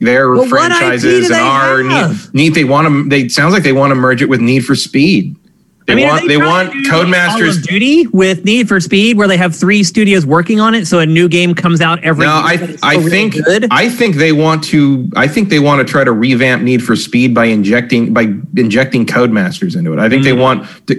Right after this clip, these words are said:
Speaker 1: Codemasters' expertise with racing, and they're basically, 'cause, 'cause, like, the, I think, and the more I think about, I don't know if it's worth the amount of money they're gonna,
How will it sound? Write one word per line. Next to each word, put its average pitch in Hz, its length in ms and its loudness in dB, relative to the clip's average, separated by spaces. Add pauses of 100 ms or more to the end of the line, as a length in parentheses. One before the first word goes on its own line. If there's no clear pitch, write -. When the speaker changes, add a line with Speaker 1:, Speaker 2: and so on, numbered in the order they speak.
(140)
Speaker 1:
Codemasters' 165 760 0
expertise - 720 -2
with 123 120 0
racing, 113 720 0 (240)
and 127 80 0
they're 127 80 2
basically, 170 320 -2
'cause, 151 280 -2 (920)
'cause, 156 180 0
like, 170 220 0
the, 175 120 0
I 156 120 0
think, 190 420 -4 (100)
and 185 360 -2
the - 20 2
more 214 180 4
I 196 60 2
think 190 220 -2
about, 160 140 -2
I 160 100 0
don't 208 100 0
know 185 100 2
if 156 60 0
it's 127 100 -2
worth 131 220 0
the 135 80 0
amount 120 160 2
of 101 60 2
money 104 340 0
they're 175 160 2
gonna, 190 220 0